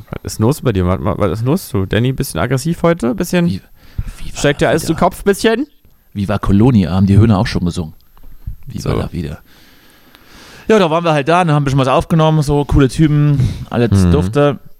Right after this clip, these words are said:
Speaker 2: und hat auch super funktioniert und jetzt machen wir die Scheiße da fertig, wahrscheinlich.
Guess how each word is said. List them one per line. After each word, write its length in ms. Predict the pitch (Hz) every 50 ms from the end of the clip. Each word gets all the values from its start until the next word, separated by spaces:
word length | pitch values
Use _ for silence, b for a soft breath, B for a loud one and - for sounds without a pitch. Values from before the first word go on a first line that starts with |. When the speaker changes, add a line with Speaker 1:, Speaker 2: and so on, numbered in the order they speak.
| - - -
Speaker 2:
und 320 | - 123 127 123 - 120
hat 140 | 127 - -
auch 240 | - 120 - - 110 95
super 200 | 117 127 135 135
funktioniert 640 | - 131 123 113 - 117 113 117 120 123 123 120 -
und 140 | 76 101
jetzt 180 | 104 101 95 -
machen 220 | 104 101 98 101
wir 100 | 95 95
die 180 | 85 - 98 95
Scheiße 360 | 90 - - - 92 95 101
da 100 | 95 90
fertig, 460 | 85 - - 90 85 - - - -
wahrscheinlich. 540 | - 82 - - - - 107 107 107 - -